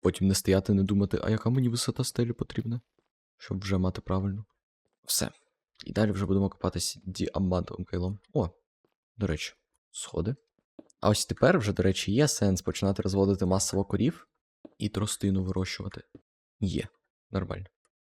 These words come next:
Навіть вистачило сходинок, але там двадцять три всього лишилось. Подивимось, подивимось, наскільки глибоко я ще прокопаюсь.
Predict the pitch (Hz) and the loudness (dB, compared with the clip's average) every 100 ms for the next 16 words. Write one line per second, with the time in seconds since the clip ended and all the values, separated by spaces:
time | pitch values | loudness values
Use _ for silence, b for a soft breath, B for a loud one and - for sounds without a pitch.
0 | _ 92 87 - 92 - - 101 - 101 | _ -2 0 0 -2 -4 -4 -4 -2 -2
1 | 101 - - 87 85 90 - 113 117 - | -2 -4 -4 0 0 0 0 -2 -2 0
2 | 87 90 - 107 - B B _ _ _ | 0 -2 -4 -6 -8 B B _ _ _
3 | - 127 110 80 - 110 101 95 101 110 | 2 4 4 4 2 4 4 2 0 0
4 | 107 104 101 - 98 92 98 - 101 - | 2 4 4 4 4 4 0 0 -4 -2
5 | 98 101 - | -2 -2 -4